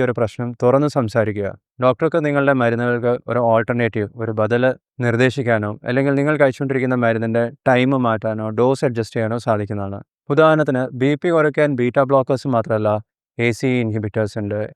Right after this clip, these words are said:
ആൻജിയോടെൻസിൻ റിസപ്റ്റർ ബ്ലോക്കേഴ്സ് ഉണ്ട്, അങ്ങനെ പലതരത്തിലുള്ള മരുന്നുകൾ ഇപ്പോൾ അവൈലബിൾ ആണ്. ഇത്തരത്തിലുള്ള കാര്യങ്ങൾ നിങ്ങൾക്കൊരു ഡോക്ടറോട് നേരിട്ട് സംസാരിക്കാനോ ചർച്ച ചെയ്യാനോ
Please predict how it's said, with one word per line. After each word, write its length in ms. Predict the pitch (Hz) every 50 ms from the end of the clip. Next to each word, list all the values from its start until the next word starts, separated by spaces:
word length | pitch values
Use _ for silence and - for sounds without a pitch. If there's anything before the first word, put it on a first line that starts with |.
| - 123
ആൻജിയോടെൻസിൻ 540 | 131 135 131 151 143 151 139 123 - 139 127 120
റിസപ്റ്റർ 300 | 117 - 131 113 - 135 117
ബ്ലോക്കേഴ്സ് 380 | 113 110 107 - - 110 101 - 110
ഉണ്ട്, 160 | 104 101 104 104 107 _ _ _ _ - 127
അങ്ങനെ 180 | 131 147 156 131 156
പലതരത്തിലുള്ള 520 | 151 170 185 175 156 156 165 151 147 147 147 - - 120 120
മരുന്നുകൾ 360 | 117 113 117 123 123 120 123 123 - _ _ - 135
ഇപ്പോൾ 200 | 110 - 127 123 117 107
അവൈലബിൾ 340 | 107 107 113 123 120 113 104 98
ആണ്. 120 | 95 92 104 110 _ _ - 135
ഇത്തരത്തിലുള്ള 380 | - 175 165 160 175 170 170 170 165
കാര്യങ്ങൾ 340 | 160 156 156 156 156 156 156 156 - - 131
നിങ്ങൾക്കൊരു 340 | 127 127 131 123 139 131 131 127
ഡോക്ടറോട് 340 | 120 120 - - 127 123 127 117 117
നേരിട്ട് 320 | 113 117 117 123 117 110 - -
സംസാരിക്കാനോ 680 | 120 110 - - 120 117 117 113 113 113 113 110 110 110 113 - _ - - -
ചർച്ച 200 | 139 135 - - 151 131
ചെയ്യാനോ 260 | 143 139 135 131 131